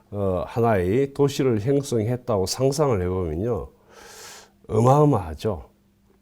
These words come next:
어마어마하고요. 또 특히, 어,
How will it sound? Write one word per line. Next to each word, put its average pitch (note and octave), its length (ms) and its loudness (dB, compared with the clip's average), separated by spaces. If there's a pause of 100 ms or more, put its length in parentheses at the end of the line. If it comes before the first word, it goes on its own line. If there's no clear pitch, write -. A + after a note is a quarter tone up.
(140)
어마어마하고요. G2+ 880 0 (720)
또 D#3 80 2
특히, C#3 680 2 (520)
어, A2 680 0